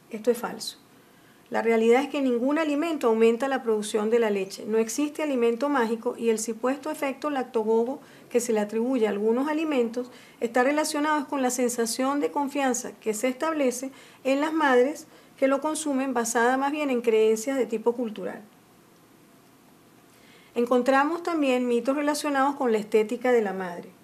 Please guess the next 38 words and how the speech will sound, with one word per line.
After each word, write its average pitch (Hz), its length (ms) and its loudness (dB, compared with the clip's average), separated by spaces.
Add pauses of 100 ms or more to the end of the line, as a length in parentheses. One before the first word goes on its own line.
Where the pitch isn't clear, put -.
(160)
Por 240 100 2
ejemplo, 220 420 0
se 220 200 0
dice 240 320 -2
que 214 260 -2 (440)
las 226 200 0
madres 277 440 2
que 277 120 0
tienen 262 300 0
los 247 140 0
pechos 254 460 0
pequeños 240 720 0
o 220 80 -8
que 220 140 0
tienen 226 300 2
los 277 100 -2
pezones 247 460 0
planos 269 440 2
o 277 60 -2
invertidos 220 600 -2 (400)
prácticamente 262 720 0
no 269 240 0
podrán 277 300 0
amamantar 277 720 0
o 247 100 0
producirán 240 560 2
menos 226 240 2
leche. 185 400 -8 (260)
Esto 233 200 -6
es 262 80 -4
totalmente 254 580 0
falso. 190 460 -10 (400)
La 233 100 2
realidad 277 560 2
es 220 120 -6
que 247 120 0
no 240 80 2
infor-, 262 400 0